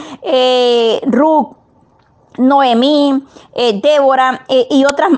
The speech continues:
otras, eh, mujeres más que, que hay que en la palabra de Dios que el Señor se glorificó. Vemos, eh, el gran, eh, testimonio o la obra que Dios hizo en Ana cuando clamaba para tener, eh, un bebé y el Señor le respondió.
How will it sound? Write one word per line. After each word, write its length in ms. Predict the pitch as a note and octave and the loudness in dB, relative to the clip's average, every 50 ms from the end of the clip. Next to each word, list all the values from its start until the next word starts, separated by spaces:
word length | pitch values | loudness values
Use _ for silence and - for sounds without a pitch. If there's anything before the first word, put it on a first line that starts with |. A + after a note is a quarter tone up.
| - | -2
otras, 540 | - - C4+ C4+ C4 D#4 D4+ D4 C#4+ D4 - _ | 0 0 0 0 0 0 0 0 0 -2 -4 _
eh, 200 | C4 C4+ C4 C4 | 0 2 2 4
mujeres 320 | B3+ B3+ C4+ D4 C#4 D4 | 2 2 2 2 0 0
más 200 | C#4+ D#4 D#4 D#4 | 0 0 -2 -2
que, 300 | - - C#4+ C4 A#3+ - | -2 0 0 0 0 -2
que 460 | - - C4+ B3 A#3+ A#3 A3+ - - - | -2 -2 0 2 2 2 0 -2 -4 -2
hay 180 | - - C#4+ C#4 | -2 -2 -2 0
que 380 | - D4 C#4 C4 B3+ A#3+ - | -2 -2 0 0 0 0 0
en 60 | B3 | 0
la 80 | B3 A#3+ | -2 -2
palabra 400 | - - A3+ A#3 B3 C4+ C#4+ D4 | -2 -2 -2 0 0 2 2 2
de 120 | C#4 C4+ | 2 2
Dios 360 | A#3+ C4+ D4+ D#4+ C#4 B3 - - - _ _ _ _ _ _ _ | 2 0 0 0 0 -2 -4 -10 -20 _ _ _ _ _ _ _
que 60 | - D4 | -6 -2
el 40 | |
Señor 300 | C#4 D#4+ D4+ D4+ D4+ D4 | 0 0 0 0 0 -2
se 140 | D4 D#4+ D4 | 0 0 0
glorificó. 580 | C4+ C4+ B3+ B3 A3+ B3+ A3+ - - D#4+ E4 D4+ | 0 2 0 0 -2 -4 -8 -6 -2 -2 0 0
Vemos, 320 | C#4 C4+ C4 C4+ C#4 D#4 | 0 0 2 2 2 0
eh, 380 | F4+ - C4+ C4+ C4 B3 - B3 | 2 0 0 0 0 0 0 0
el 100 | B3 B3+ | 0 0
gran, 380 | A#3+ B3+ B3+ C4 C4+ C4+ C4+ - _ | 0 -2 0 0 -2 -2 -4 -6 _
eh, 440 | - B3+ B3+ B3 B3 A#3+ A3+ A3+ A3 - | 0 2 2 2 2 0 0 -2 -2 -4
testimonio 760 | A#3+ A#3 - - B3 B3 C4 C#4+ D4 C#4 C4+ B3+ B3 - - - - - - - | -6 -4 -2 0 0 2 2 2 2 2 2 0 0 -2 -4 -8 -20 -20 -18 -6
o 120 | - B3+ | -4 -2
la 180 | B3+ B3+ A#3+ A#3+ | 0 0 2 2
obra 240 | B3+ C4 C4+ C4 | 2 2 2 0
que 140 | B3+ C4 C4 | 0 0 0
Dios 200 | B3 B3 B3+ C4 C4 | 0 0 0 2 2
hizo 260 | C4+ C4 - - B3 | 0 0 0 0 -2
en 120 | A#3 A#3+ | 0 0
Ana 300 | C4 C#4+ D4 C4+ B3+ B3+ | 0 0 0 -2 -4 -2
cuando 240 | - A#3+ A#3 A#3+ A#3 | -4 -4 -2 -4 -4
clamaba 500 | - A#3+ G3+ G#3+ A#3 C4 D4+ D4 C4+ B3+ | -2 -2 -2 0 0 0 0 0 0 0
para 180 | - A#3 A3+ A3+ | 0 -2 -2 0
tener, 360 | - A3+ A#3 A#3+ B3 B3 - _ | -2 -2 0 0 -2 -2 -4 _
eh, 160 | - B3 A#3+ | 0 2 2
un 100 | A#3 A#3+ | 2 2
bebé 300 | A3+ A3+ G#3+ A#3+ C#4 D4+ | 0 0 0 2 2 2
y 80 | D4+ C4+ | 2 0
el 80 | B3 | 0
Señor 180 | B3+ C4+ A#3+ B3 | 0 0 0 0
le 80 | B3+ C4 | 0 2
respondió. 640 | C#4 B3+ A#3+ - A#3 A3 A3+ A3 C#4 D#4+ E4 A#3+ | 0 -2 -2 -2 -4 -2 -2 0 0 0 0 0